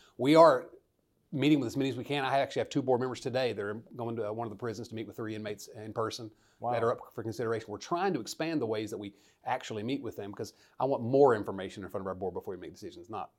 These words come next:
Speaker 1: not less.
Speaker 2: Well, and you, uh, were a circuit court judge.
Speaker 1: Yes.
Speaker 2: Did, uh, explain your role or your,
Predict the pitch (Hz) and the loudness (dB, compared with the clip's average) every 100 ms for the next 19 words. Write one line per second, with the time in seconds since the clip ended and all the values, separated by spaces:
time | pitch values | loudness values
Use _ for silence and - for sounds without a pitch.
0 | - 107 - - 98 85 - - _ _ | -12 -12 -12 -8 -6 -6 -8 -16 _ _
1 | - 175 175 185 208 196 180 165 160 160 | 4 4 4 0 -2 -4 2 4 4 4
2 | 160 185 - 214 208 - 220 127 113 165 | 2 0 0 -2 2 2 2 -2 -4 -4
3 | - - 107 - _ 143 143 147 147 143 | -10 -10 -10 -10 _ -8 -6 -2 2 2
4 | 139 - _ - - - 180 185 165 160 | 2 -4 _ -14 -12 -2 -2 0 2 6
5 | 156 143 139 - 123 147 147 135 135 135 | 6 4 0 -12 0 2 4 2 0 -2
6 | 131 131 127 | 0 -2 -4